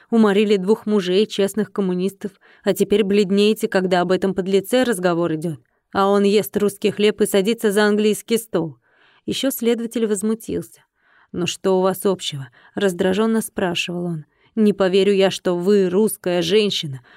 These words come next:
могли любить по-настоящему этого старого еврея. Вероятно, какой-то расчёт тут был".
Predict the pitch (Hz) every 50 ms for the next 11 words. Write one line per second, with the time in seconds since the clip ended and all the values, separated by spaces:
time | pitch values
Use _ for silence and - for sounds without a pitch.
0 | - - 208 214 196 180 214 226 226 208 202 208 180 185 220 - - - - 202
1 | 202 190 190 - 190 180 185 196 196 196 - 214 196 196 202 190 196 196 202 196
2 | - - - 214 208 214 208 202 208 208 202 226 220 214 233 220 185 165 151 127
3 | - _ _ _ _ _ _ - 220 233 220 214 214 214 214 - 220 208 202 220
4 | 202 - 220 220 220 220 226 240 247 - - 262 233 - - - 160 156 160 156
5 | 170 147 131 123